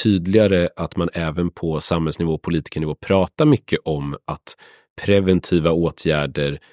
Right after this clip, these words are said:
är en väldigt viktig, eh, lösning och ett väldigt viktigt verktyg framåt för att det ska bli mer hållbart för en, eh,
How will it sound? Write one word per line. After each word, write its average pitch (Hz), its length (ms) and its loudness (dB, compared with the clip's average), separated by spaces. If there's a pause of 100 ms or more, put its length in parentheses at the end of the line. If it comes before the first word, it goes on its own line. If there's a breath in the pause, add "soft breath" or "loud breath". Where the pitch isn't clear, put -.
(340 soft breath)
är 85 380 0
en 80 340 0
väldigt 80 460 0
viktig, 85 760 -4 (400)
eh, 71 200 -8
lösning 92 520 4
och 82 60 2
ett - 100 -4
väldigt 80 220 -2
viktigt 82 320 -2
verktyg 78 400 -2
framåt - 760 0
för 85 180 0
att 78 100 -2
det 87 80 -2
ska - 140 0
bli 80 100 -2
mer 78 160 0
hållbart 80 720 0 (100)
för 78 280 -2
en, 73 280 -4
eh, 53 320 -8